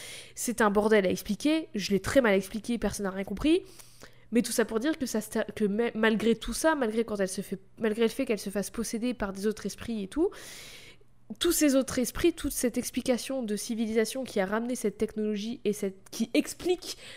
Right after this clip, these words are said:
les délires pas expliqués d'Il Palazzo dans l'animé, qui explique ses délires sectaires, et ben ça pousse encore plus le truc de c'est une secte, et Excel, elle est dedans à fond, à mille pour cent, même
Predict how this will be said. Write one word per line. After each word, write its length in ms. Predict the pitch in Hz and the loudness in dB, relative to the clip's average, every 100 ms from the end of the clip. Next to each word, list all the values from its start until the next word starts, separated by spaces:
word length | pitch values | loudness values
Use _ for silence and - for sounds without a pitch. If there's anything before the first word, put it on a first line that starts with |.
| - | -2
les 160 | 226 208 | 0 2
délires 460 | 247 240 277 - - - - - - - - - | 4 4 4 2 -10 -16 -18 -20 -20 -20 -20 -2
pas 120 | 262 | 4
expliqués 540 | 240 - 262 240 277 240 | 4 2 -2 2 2 2
d'Il 240 | 190 214 | 0 -2
Palazzo 400 | 208 202 202 214 | 4 4 4 0
dans 140 | 214 196 | 0 2
l'animé, 360 | 190 214 226 | 2 2 -2
qui 160 | - 208 | -2 -4
explique 280 | 196 262 - | -4 -4 -4
ses 140 | 214 | -2
délires 300 | 196 190 196 | -2 -2 -4
sectaires, 520 | - 185 - 320 - - - - - - | -4 -4 0 0 0 -8 -18 -18 -18 -6
et 120 | - 208 | 2 4
ben 140 | 262 | 4
ça 180 | 269 190 | 2 -2
pousse 420 | - 381 403 - - | 2 2 2 0 -8
encore 340 | 247 226 208 | -2 -2 -2
plus 320 | - 311 294 226 | -2 -2 -2 0
le 160 | 220 | -2
truc 240 | - 254 196 | 0 -2 2
de 220 | 214 - | 2 0
c'est 180 | - 285 | 0 2
une 100 | 220 | 2
secte, 360 | - 277 - - | 2 0 0 -2
et 240 | 233 247 - | 0 0 -2
Excel, 340 | 196 247 254 - | 0 2 2 2
elle 120 | 180 | 2
est 200 | 214 - 180 | 0 -4 -6
dedans 480 | 180 202 202 233 - | -2 0 -2 -4 -10
à 80 | - | -10
fond, 280 | - 240 - | -8 -8 -2
à 80 | |
mille 160 | 180 202 | 0 0
pour 220 | - 202 | -2 -6
cent, 220 | - 240 196 | -4 -6 -2
même 320 | 190 214 226 | 0 0 -2